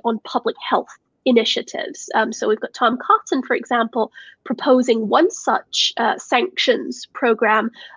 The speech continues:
um, which would be kind of a Magnitsky Act, which is Russia-focused sanctions. But in this case, it would be for China. It would be on public health. Um, but in a lot of cases, what we're seeing is just politicians that already wanted to impose these sanctions on China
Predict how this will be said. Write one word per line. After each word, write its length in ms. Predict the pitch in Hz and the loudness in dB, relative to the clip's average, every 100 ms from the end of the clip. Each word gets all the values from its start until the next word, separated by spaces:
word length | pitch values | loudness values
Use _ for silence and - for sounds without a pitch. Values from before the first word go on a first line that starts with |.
| - | 0
um, 160 | 233 | 2
which 180 | 294 - | 0 -4
would 100 | 233 | -6
be 100 | 247 | -6
kind 280 | - 269 254 | -6 -2 0
of 220 | 240 226 - | 0 -2 -2
a 100 | 220 | -2
Magnitsky 760 | 226 240 262 - - - 277 254 | -2 4 4 4 -2 -10 -6 -4
Act, 560 | - - - - - - | -4 -4 -6 -12 -16 -10
which 220 | - - 233 | -4 -2 -2
is 140 | 196 | -2
Russia-focused 580 | 269 - - 233 226 - | -2 -2 -2 -4 -4 -6
sanctions. 460 | 226 196 233 233 - - - | -6 -4 -4 -4 -8 -14 2
But 100 | 262 | 4
in 100 | 254 | 6
this 140 | 349 | 2
case, 240 | - 285 - | 0 -4 -4
it 60 | |
would 80 | - | -8
be 80 | 214 | -10
for 140 | - | -10
China. 440 | - - 311 302 - | -8 -4 -4 -4 -4
It 100 | - | -4
would 120 | - | -4
be 100 | - | -4
on 100 | 220 | -4
public 340 | - 247 220 - | -4 -6 -6 -8
health. 380 | - 311 294 - _ _ _ - | -4 -2 -2 -4 _ _ _ -2
Um, 360 | 247 240 233 233 _ _ - | 2 2 2 -2 _ _ -2
but 180 | 269 269 | 2 4
in 140 | 294 285 | 4 2
a 80 | |
lot 360 | 254 254 349 440 | 0 2 4 4
of 100 | 392 | 2
cases, 480 | - 320 294 - 226 | 2 0 0 -2 -2
what 180 | - - | -2 0
we're 100 | 226 | -2
seeing 460 | 226 370 440 320 208 | 0 4 6 4 0
is 340 | - 247 233 233 | 0 0 0 0
just 280 | 247 240 - | -2 -2 -2
politicians 600 | 285 262 - 269 254 - | 0 0 -2 -4 -4 -2
that 100 | 240 | 0
already 480 | 233 226 277 320 | 0 4 2 4
wanted 400 | 262 240 233 240 | 2 2 -2 -4
to 140 | - - | -8 -8
impose 360 | 233 269 269 | -4 -4 -4
these 200 | - 226 | -6 -8
sanctions 420 | - 226 - 190 220 | -2 -4 -4 -8 -8
on 100 | - | -8
China 460 | - 330 294 247 | 0 2 4 2